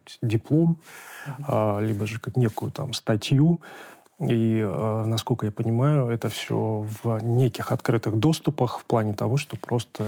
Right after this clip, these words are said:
Speaker 1: необходимо соблюсти некие правила,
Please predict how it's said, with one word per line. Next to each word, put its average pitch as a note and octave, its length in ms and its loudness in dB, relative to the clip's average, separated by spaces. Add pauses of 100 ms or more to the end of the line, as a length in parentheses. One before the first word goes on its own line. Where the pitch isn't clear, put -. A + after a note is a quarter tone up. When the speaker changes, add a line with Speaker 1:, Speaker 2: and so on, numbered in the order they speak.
(240)
Speaker 1:
необходимо A2 500 0
соблюсти A2 500 -2
некие A2 380 0
правила, A#2+ 800 2